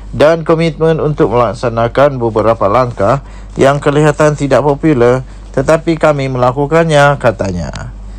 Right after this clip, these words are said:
Jadi, pada fikiran saya, itu dengan sendirinya akan menyelesaikan komponen utama kritikan terhadap prestasi ekonomi di Malaysia. Saya berharap, insyaAllah, tahun depan akan mencatatkan laporan yang lebih baik,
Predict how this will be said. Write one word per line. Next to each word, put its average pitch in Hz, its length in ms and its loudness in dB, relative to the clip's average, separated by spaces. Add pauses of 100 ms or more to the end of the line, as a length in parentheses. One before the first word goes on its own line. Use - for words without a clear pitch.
(460)
Jadi, 202 560 2
pada 220 240 4
fikiran 220 480 2
saya, 175 480 2
itu 147 480 2
dengan 131 320 2
sendirinya 120 800 2
akan 117 560 0
menyelesaikan 113 960 0 (400)
komponen 165 560 2
utama 175 560 2
kritikan 123 640 0
terhadap 131 480 0
prestasi 107 560 -4
ekonomi 120 400 0
di 135 160 2
Malaysia. 139 640 0 (640)
Saya 196 320 2
berharap, 185 560 2
insyaAllah, 165 640 0
tahun 156 320 0
depan 151 480 -2
akan 123 800 0
mencatatkan 131 720 0
laporan 139 400 2
yang 147 160 0
lebih 156 240 2
baik, 143 320 2